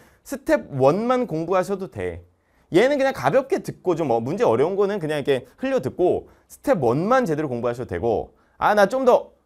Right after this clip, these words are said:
버퍼링 좀 뚫어야 돼." 하는 사람들은 스텝 원, 투 공부하시면 되고요. "나 좀 실력 있어." 하는 사람들은 스텝 투, 쓰리 공부하시면 되고요. 선생님이 이 점짜리부터 사 점짜리 거의 최고 난이도 문제까지 여기 다 다루고 있습니다.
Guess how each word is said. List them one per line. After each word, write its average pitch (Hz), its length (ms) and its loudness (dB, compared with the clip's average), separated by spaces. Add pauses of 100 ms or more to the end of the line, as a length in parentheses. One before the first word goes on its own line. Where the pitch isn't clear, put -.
버퍼링 254 360 4
좀 233 100 2
뚫어야 247 260 2
돼." 160 80 0
하는 160 160 0
사람들은 160 300 0
스텝 202 400 -4
원, 160 220 2
투 262 160 -6
공부하시면 147 520 -4
되고요. 104 600 -4 (260)
"나 175 120 4
좀 233 100 -2
실력 277 280 0
있어." 170 220 -2
하는 185 140 -4
사람들은 185 360 -4
스텝 - 400 -12
투, 302 200 -6
쓰리 254 280 -8
공부하시면 170 600 -6
되고요. 87 460 -8 (720)
선생님이 214 440 0
이 143 280 -2
점짜리부터 220 600 0
사 196 160 -8
점짜리 180 560 -4 (540)
거의 196 300 2
최고 226 200 -2
난이도 214 260 0
문제까지 170 560 0
여기 170 340 0
다 151 520 -6
다루고 123 380 -6
있습니다. 92 640 -12